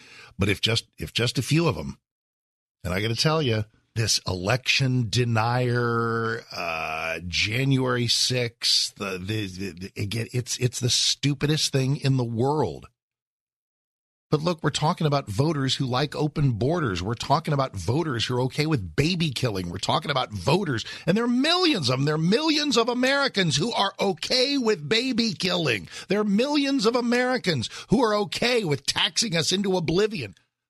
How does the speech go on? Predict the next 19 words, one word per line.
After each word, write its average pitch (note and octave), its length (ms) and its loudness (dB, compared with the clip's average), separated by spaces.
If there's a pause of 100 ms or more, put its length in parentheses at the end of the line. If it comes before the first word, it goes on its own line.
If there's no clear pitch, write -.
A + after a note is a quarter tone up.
(140)
I'll G2+ 60 -2
tell D3+ 180 4
you D3 120 6
what. C#3+ 260 4 (1600)
Th-, B2+ 180 0
first B2 220 0
of A2+ 40 2
all, A#2+ 140 6
f-, - 160 -12 (880)
for F2+ 140 -4
the E2 160 -8
hundredth B2+ 420 0
time, G#2 280 0
thank G2+ 240 -4
God G2+ 200 -2
we F#2+ 80 -2
live F2+ 160 -2
in F2 120 -4
Texas. C3+ 460 0